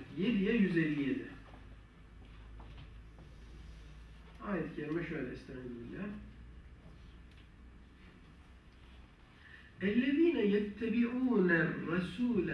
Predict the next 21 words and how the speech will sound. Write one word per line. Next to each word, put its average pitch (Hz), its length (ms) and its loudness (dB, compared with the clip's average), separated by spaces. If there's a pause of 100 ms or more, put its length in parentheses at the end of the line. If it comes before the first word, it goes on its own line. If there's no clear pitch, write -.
النَّبِيَّ 170 720 4 (160)
الْاُمِّيَّ 208 600 6 (140)
الَّذ۪ي 196 300 4 (100)
يَجِدُونَهُ 202 500 4 (160)
مَكْتُوبًا 190 340 2 (100)
عِنْدَهُمْ 165 360 4
فِي 170 120 0
التَّوْرَاتِ 156 500 -4 (100)
وَالْاِنْجِيلِ. 123 520 -4 (1080)
Kendi 240 320 4
yanlarındaki 208 680 2
Tevrat 202 520 0
ve 180 120 4
İncil'de 175 500 4
adını 170 500 4
yazılı 180 520 4 (280)
buldukları 165 800 2
ümmi 185 720 6
olan, 139 280 -4 (1000)
Resul 196 600 2
olan 143 240 -2